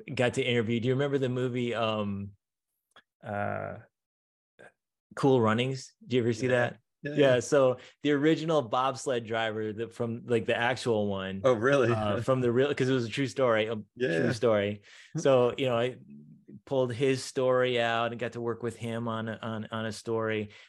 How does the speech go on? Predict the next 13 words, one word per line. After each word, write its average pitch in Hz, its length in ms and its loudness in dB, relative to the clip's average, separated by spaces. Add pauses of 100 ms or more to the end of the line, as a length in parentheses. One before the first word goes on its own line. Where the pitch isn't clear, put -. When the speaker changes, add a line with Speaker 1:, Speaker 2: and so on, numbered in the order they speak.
Speaker 1:
But 139 100 -2
stories 165 380 -2
like 139 220 -2
that 113 200 -2
of 110 80 -8
people 135 340 -6
that 113 200 -2
have 107 500 -6 (140)
achieved 120 420 -6
kind 117 220 -6
of 98 160 -6 (100)
notable 113 360 -4
things, 104 440 -6